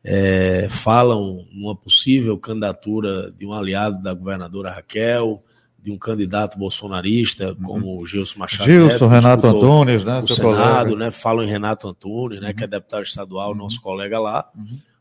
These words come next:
Speaker 1: Mas, é, eu, hoje eu não vejo ainda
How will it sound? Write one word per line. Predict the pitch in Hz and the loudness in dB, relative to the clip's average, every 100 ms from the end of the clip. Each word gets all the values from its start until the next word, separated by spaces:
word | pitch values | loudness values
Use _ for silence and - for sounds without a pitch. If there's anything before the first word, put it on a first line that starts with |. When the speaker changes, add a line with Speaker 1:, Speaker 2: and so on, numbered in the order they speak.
| _ | _
Speaker 1:
Mas, | 110 107 107 131 143 123 98 - - - - | -12 -8 -6 -4 -4 -4 -6 -10 -14 -18 -16
é, | 95 95 92 92 92 - | -12 -10 -10 -12 -16 -18
eu, | 101 104 104 | -14 -14 -14
hoje | - 110 127 117 143 147 - | -2 4 6 6 0 -2 -6
eu | 104 | -6
não | 123 143 | -2 -4
vejo | 98 107 123 123 | 0 0 2 -2
ainda | 98 101 110 110 | -4 -6 -4 -6